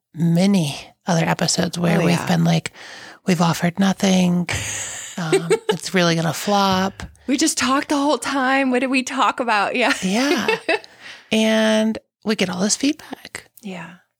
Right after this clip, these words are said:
Speaker 1: Right? "Oh, this is how it inspired me. Here's what I'm doing
Speaker 2: Right,
Speaker 1: now."
Speaker 2: right.
Speaker 1: Right? Like, let-, let's just, just trust
Speaker 2: Yeah.
Speaker 1: that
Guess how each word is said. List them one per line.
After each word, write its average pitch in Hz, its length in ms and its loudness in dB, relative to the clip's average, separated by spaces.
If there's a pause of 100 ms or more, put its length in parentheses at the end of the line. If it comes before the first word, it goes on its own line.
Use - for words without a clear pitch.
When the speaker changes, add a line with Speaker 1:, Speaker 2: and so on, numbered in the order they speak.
(120)
Speaker 1:
Right? 233 160 2
"Oh, 214 180 -2
this 214 200 0
is - 80 -2
how 208 160 0
it 214 80 2
inspired 202 480 0
me. 180 120 0
Here's 185 240 0
what 208 100 -2
I'm 214 140 2
doing 208 220 2
Speaker 2:
Right, 196 160 2
Speaker 1:
now." 185 380 2
Speaker 2:
right. 208 300 -6 (220)
Speaker 1:
Right? 247 120 2
Like, 220 180 -2
let-, 226 220 -2
let's 240 200 0
just, 269 240 0
just - 320 -4
trust - 1000 0 (240)
Speaker 2:
Yeah. 170 260 -10 (720)
Speaker 1:
that - 180 -2